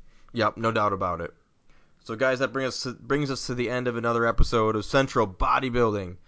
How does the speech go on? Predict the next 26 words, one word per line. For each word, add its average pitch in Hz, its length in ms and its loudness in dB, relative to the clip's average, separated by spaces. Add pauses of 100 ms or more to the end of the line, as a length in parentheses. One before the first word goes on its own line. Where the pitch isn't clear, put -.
(300)
episode 110 560 2
seventy-seven. 131 1080 0 (1120)
I 98 140 -6
am 98 180 -8
Jeff 101 300 -4
Roberts. 107 640 -2 (1600)
Don't 101 240 -4
forget 98 360 -6
to 98 60 -12
check 95 240 -4
out 90 120 0
Iron 101 240 -4
Mag 98 340 -6 (220)
labs 104 540 -4
dot 107 260 2
com, 123 340 0
iron 104 360 -4
magazine 113 560 -2
dot 104 220 0
com. 107 360 -2 (360)
I 110 40 -6
almost 104 200 -6
forgot 95 260 -2
my 90 140 -4
advertisement. 92 640 -4 (560)
Um, 92 500 -4